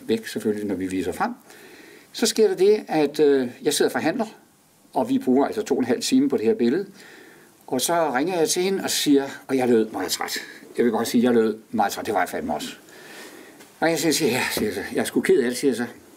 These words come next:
"Det koster ti tusind kroner." "Nå, jamen kom nu lige forbi." Så kommer jeg forbi,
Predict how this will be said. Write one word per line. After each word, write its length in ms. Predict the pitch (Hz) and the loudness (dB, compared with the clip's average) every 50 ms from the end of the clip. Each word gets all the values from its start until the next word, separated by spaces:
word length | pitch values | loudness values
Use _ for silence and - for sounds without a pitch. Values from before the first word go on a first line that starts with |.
| - - - - - - - - - - - | -20 -20 -20 -20 -20 -20 -20 -18 -16 -8 -6
"Det 80 | - | -2
koster 260 | - 160 160 - 156 - | 0 0 0 0 -2 -4
ti 160 | - 170 135 | -6 -6 -2
tusind 260 | - 135 120 110 95 | -2 0 0 0 -2
kroner." 200 | - 90 98 101 - - - - - - - - _ - - - - - - - - - - - - _ _ _ _ _ _ _ _ _ _ _ _ - - - - - - - - - - - _ _ - - | -2 -4 -6 -8 -10 -14 -20 -20 -20 -20 -20 -20 _ -20 -20 -20 -20 -20 -20 -20 -20 -20 -20 -20 -20 _ _ _ _ _ _ _ _ _ _ _ _ -20 -20 -20 -20 -20 -20 -20 -20 -20 -20 -20 _ _ -4 -4
"Nå, 60 | - 117 - - | -4 -4 -4 -6
jamen 120 | - 120 | -10 -6
kom 160 | - 175 190 220 | -4 -2 2 4
nu 100 | 240 214 | 2 2
lige 160 | 180 190 180 | 2 0 -2
forbi." 360 | 180 143 - 110 - - - - _ - - - - - - - - - _ | -4 -2 0 -2 -2 -4 -10 -18 _ -20 -20 -20 -20 -20 -20 -20 -20 -20 _
Så 120 | - 247 | -6 -2
kommer 200 | 226 240 233 202 | 0 2 2 4
jeg 80 | - - | 2 2
forbi, 360 | 131 127 - 240 233 226 - | 2 2 2 2 0 0 -4